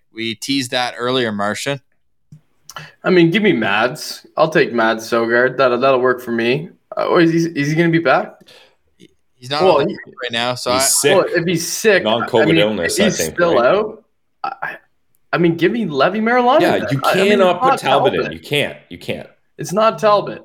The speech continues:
Speaker 2: Anyone but Talbot. That'll be my answer.
Speaker 1: Talbot
Speaker 3: Yeah.
Speaker 1: it, it may as well be done for the year as far as I'm concerned.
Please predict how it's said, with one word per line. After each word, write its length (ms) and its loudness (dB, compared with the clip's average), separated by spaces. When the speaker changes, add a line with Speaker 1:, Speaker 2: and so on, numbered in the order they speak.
Speaker 2:
Anyone 340 -2
but 140 0
Talbot. 340 0
That'll 260 2
be 120 -4
my 160 -2
answer. 460 -8
Speaker 1:
Talbot 300 -2
Speaker 3:
Yeah. 160 -6
Speaker 1:
it, 120 -12
it 60 -20
may 180 -4
as 120 -2
well 100 0
be 100 -2
done 220 -4
for 100 -14
the 80 -10
year 200 -6
as 120 -10
far 140 -4
as 100 -6
I'm 160 -6
concerned. 440 -10